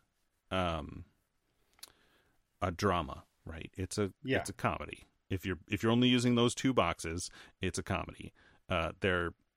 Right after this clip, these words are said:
Speaker 1: is drama, excitement, adventure in it, but it's, it's much more, it's much more Princess Bride than Lord of the Rings.
Speaker 2: Yeah, if I, if I, you're right. If I had to, if I had to pick a box,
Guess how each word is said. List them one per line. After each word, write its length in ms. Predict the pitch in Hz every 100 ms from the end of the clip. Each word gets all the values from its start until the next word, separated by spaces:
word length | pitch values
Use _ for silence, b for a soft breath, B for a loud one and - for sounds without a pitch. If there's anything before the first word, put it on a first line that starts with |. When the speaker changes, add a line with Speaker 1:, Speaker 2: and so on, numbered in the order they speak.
| _ _ _ _ -
Speaker 1:
is 300 | 90 80 - _ -
drama, 380 | 90 87 90 82
excitement, 560 | 78 - 90 85 85
adventure 580 | 82 78 95 - 90 80 - _ _ _ _ -
in 160 | 131
it, 160 | 87 85 - _
but 140 | 104
it's, 240 | 101 92 - _
it's 260 | 117 - -
much 240 | 123 -
more, 680 | 135 123 117 113 110 107 98 _ _ _ _ -
it's 160 | 120
much 180 | 160 170
more 140 | 139 120
Princess 400 | - 110 95 85
Bride 440 | 95 78 - - _ _
than 280 | 95 82 80
Lord 180 | 85 78
of 80 | -
the 60 |
Rings. 460 | - - - - - -
Speaker 2:
Yeah, 220 | 127 113
if 100 | 107
I, 40 | -
if 200 | 117 135
I, 280 | 123 123 - b b
you're 140 | - 143
right. 100 | 131
If 80 | 139
I 60 |
had 140 | 139 127
to, 120 | -
if 80 | 135
I 80 | 151
had 120 | 151
to 60 |
pick 220 | - 220 170
a 40 |
box, 580 | 123 135 120 - -